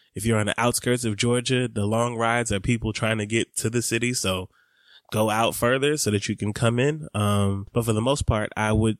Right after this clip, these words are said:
stick to airport rides. So there's a setup in Atlanta where there's, like, a queue and you select it and you get added as a number in the queue. So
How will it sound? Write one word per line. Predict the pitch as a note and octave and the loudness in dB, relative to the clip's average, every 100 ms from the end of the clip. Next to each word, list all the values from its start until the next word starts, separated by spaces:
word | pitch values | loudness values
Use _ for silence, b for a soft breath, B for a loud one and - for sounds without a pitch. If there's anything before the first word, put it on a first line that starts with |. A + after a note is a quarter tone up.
| _ | _
stick | - - A2 - | -6 -4 -4 -4
to | - G#2+ G#2+ G#2+ A2 - | -2 0 0 -2 -4 -2
airport | - C3 A2+ - | -2 0 0 0
rides. | G2 G2+ F2+ - - | -2 -4 -6 -10 -12
So | - A2 G#2 G2+ | -6 0 2 0
there's | G#2+ A2+ A2+ A2 - - b b b - | 0 0 2 0 -4 -14 b b b -2
a | |
setup | - E3+ E3 C3+ | 0 2 2 0
in | A#2+ | 0
Atlanta | G#2+ A2 G#2+ | 2 2 2
where | G#2 G#2 | 2 2
there's, | G2+ | 0
like, | G2+ F#2+ | -2 -6
a | F#2 | -8
queue | - A2+ F#2+ F#2 _ | -2 0 0 -4 _
and | C3 A2 G#2+ | -2 0 0
you | G2+ | 0
select | A2+ A2+ B2+ C3+ | 0 -2 -2 -2
it | C3 | -2
and | - A2 G#2+ | 0 0 0
you | G#2 | -2
get | A2 G#2 - | -2 -2 -2
added | A2 A2 | -2 0
as | G#2+ G2 | 0 0
a | |
number | G#2 G#2+ G2+ G#2 | 0 0 0 -2
in | |
the | G#2 | -2
queue. | - G#2 G2+ | -4 -2 0
So | G2 - G2 F#2+ | 0 0 0 -2